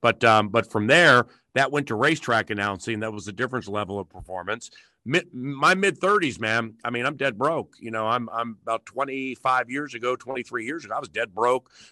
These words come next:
traveling around the country, calling races, Minnesota, Grand Island, Nebraska, San Francisco. And, uh, then I landed at K fan in nineteen ninety-eight, got the Vikings job in oh two,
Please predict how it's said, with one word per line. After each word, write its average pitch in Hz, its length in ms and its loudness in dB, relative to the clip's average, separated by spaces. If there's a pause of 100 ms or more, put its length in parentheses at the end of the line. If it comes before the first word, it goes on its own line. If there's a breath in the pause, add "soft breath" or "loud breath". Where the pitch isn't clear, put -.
traveling 117 420 2
around 123 220 4
the 120 80 0
country, 123 400 -2
calling 117 360 2
races, 117 560 -2
Minnesota, 117 560 -2
Grand 110 360 0
Island, 117 320 0
Nebraska, 120 640 2 (320 soft breath)
San 120 260 0
Francisco. 123 840 0 (420 soft breath)
And, 123 240 0
uh, 113 140 4
then 131 180 0
I 135 60 4
landed 127 420 0
at 104 140 -6
K 135 200 -4
fan 117 360 -2
in 104 80 -4
nineteen 107 420 -4
ninety-eight, 101 720 -8
got 95 120 -8
the 85 80 -20
Vikings 104 420 -6
job 98 340 -4
in 90 80 -14
oh 90 140 -14
two, 143 480 -6